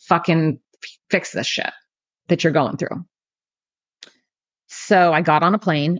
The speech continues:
I think I had, like, five days from when he called me and told me and before I was literally on my way. And I went to this farm out in the middle of nowhere. Um, and I spent three days outside, uh, drinking medicine.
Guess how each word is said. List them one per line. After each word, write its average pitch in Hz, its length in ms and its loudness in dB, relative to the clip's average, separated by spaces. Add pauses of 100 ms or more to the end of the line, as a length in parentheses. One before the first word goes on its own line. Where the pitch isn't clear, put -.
I 151 100 -2
think 226 160 0
I 208 40 2
had, 180 200 -2
like, 123 120 -4
five 139 380 -2
days 107 400 -6
from 156 160 -6
when 139 120 -6
he 151 100 -10
called 139 260 -4
me 127 140 -6
and 123 100 -8
told 139 220 -4
me 104 200 -6
and 117 280 -6 (220)
before 143 320 0
I 123 40 2
was 123 200 -4
literally 135 360 0
on 127 120 -2
my - 140 -6
way. - 420 -2
And 147 160 0
I 143 100 0
went 147 320 -2 (100)
to 147 580 0 (680)
this - 240 -2
farm 165 520 0
out 156 180 0
in 165 60 -2
the 160 60 2
middle 175 480 2
of 160 200 2 (100)
nowhere. 160 1000 0 (140)
Um, 147 720 -2 (140)
and 165 200 0
I 147 460 0 (140)
spent - 380 -4
three 170 220 0
days 160 240 0
outside, 156 640 0 (180)
uh, 131 540 -6
drinking 151 320 -4
medicine. 165 420 -4